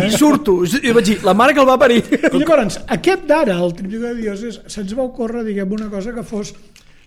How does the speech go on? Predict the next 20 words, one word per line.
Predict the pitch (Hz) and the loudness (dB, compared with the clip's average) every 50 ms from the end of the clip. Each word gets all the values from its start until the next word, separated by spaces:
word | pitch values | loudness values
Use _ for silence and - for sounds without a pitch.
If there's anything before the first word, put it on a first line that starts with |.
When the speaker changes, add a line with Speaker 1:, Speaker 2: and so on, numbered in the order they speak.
| _ _ | _ _
Speaker 2:
a | |
veure, | 147 160 170 - - - - | -14 -12 -12 -14 -16 -18 -16
és | 185 156 156 | -14 -12 -12
una | 190 180 185 180 | -10 -10 -8 -6
novel·la | 170 170 170 170 165 160 160 156 | -6 -6 -6 -6 -6 -8 -8 -8
d'aventures, | 156 160 151 156 156 156 151 156 190 226 214 196 190 202 208 214 202 190 | -10 -8 -8 -8 -8 -8 -8 -6 -6 -4 -2 -2 -2 -2 -2 -6 -8 -8
amb | 160 156 151 151 | -8 -8 -6 -8
ambient | 151 151 147 175 165 160 151 156 | -8 -8 -8 -8 -8 -8 -8 -10
d'space | 156 156 - 160 147 143 139 143 190 | -12 -12 -14 -16 -16 -16 -10 -8 -6
opera, | 214 214 214 190 190 190 190 190 196 190 - - - - - - - _ | -6 -4 -4 -2 -2 0 -2 -4 -6 -10 -16 -20 -20 -20 -20 -20 -20 _
eh, | _ 156 160 160 160 151 | _ -20 -18 -18 -18 -16
que | - 170 165 - | -14 -14 -12 -8
té | 165 | -6
una | 165 160 160 165 160 165 160 | -6 -4 -4 -6 -6 -8 -10
primera | 160 - - - 185 160 156 165 170 165 160 160 151 | -12 -16 -14 -12 -12 -10 -8 -6 -6 -6 -6 -6 -8
part | 165 165 170 170 170 170 170 170 | -6 -6 -6 -4 -6 -6 -6 -8
que | 175 | -8
és | 160 - | -8 -6
l'enfrontament | 165 160 151 151 147 - - 165 151 151 151 - 156 156 165 170 170 170 165 | -6 -6 -6 -6 -8 -8 -8 -8 -8 -8 -8 -6 -4 -4 -2 -2 -2 -2 -2
definitiu | 165 160 165 170 160 160 160 160 170 170 175 170 170 | -4 -4 -4 -6 -6 -6 -6 -6 -4 -2 -2 -2 -2